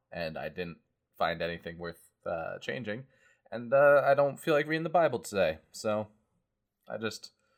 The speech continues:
it's, it's to see if we think Adam Sandler deserves all the hate.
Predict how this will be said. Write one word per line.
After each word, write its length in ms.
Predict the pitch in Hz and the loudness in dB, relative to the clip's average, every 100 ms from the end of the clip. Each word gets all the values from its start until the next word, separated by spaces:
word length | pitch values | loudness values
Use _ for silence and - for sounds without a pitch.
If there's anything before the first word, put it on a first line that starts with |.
| _ _ _ _ - | _ _ _ _ -10
it's, 240 | 117 - - | -10 -8 -6
it's 240 | 123 - | -6 -6
to 100 | 131 | -8
see 240 | - 143 | -6 -2
if 160 | 131 123 | -4 -4
we 280 | 127 120 110 _ _ | -4 -4 -6 _ _
think 220 | - 113 110 | -6 -2 2
Adam 300 | 110 107 95 - | 2 2 -4 -8
Sandler 380 | - 107 101 92 | -2 0 0 -4
deserves 360 | 92 95 90 | -6 -4 -2
all 140 | 95 87 | -2 -2
the 100 | 85 | -2
hate. 300 | 90 85 | -2 -2